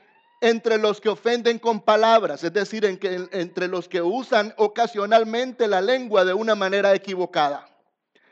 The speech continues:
Al principio del verso dos dice, "Todos ofendemos", se incluye él, "muchas veces".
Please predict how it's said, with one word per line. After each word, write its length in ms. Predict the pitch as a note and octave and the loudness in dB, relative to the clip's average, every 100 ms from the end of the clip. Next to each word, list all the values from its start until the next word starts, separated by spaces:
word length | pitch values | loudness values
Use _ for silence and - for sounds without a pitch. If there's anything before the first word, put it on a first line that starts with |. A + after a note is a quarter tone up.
| _ _ _ _ - | _ _ _ _ -2
Al 140 | E3+ | -2
principio 500 | F#3+ F3 F#3+ G#3+ A3 | 0 -4 -4 0 2
del 140 | A3 | 2
verso 340 | A3 G#3+ G3 A3 | 2 -2 0 0
dos 240 | G#3 A3+ | 0 -2
dice, 300 | G#3+ A3+ A3+ | -4 -2 -2
"Todos 880 | G#3 - G#3 A#3 A#3+ B3+ C4 - - _ | -2 -2 2 4 6 6 4 -4 -20 _
ofendemos", 1400 | G#3+ G#3+ G#3 F3+ E3+ D3 E3 C4 C#4+ B3+ E3 - - - _ | -2 -2 -2 -6 -6 -10 0 2 4 0 -2 -12 -20 -20 _
se 180 | _ D3+ | _ -8
incluye 580 | C3+ D#3+ F3+ A3+ F3+ D#3+ | -8 -4 0 2 4 2
él, 240 | F3+ G3+ _ _ _ _ | -2 -8 _ _ _ _
"muchas 580 | C#3 E3+ A#3 A3 F#3+ D#3+ | -12 -6 -4 0 -2 0
veces". 720 | D#3+ D#3+ - B2 - - _ | -2 -2 -6 -20 -20 -20 _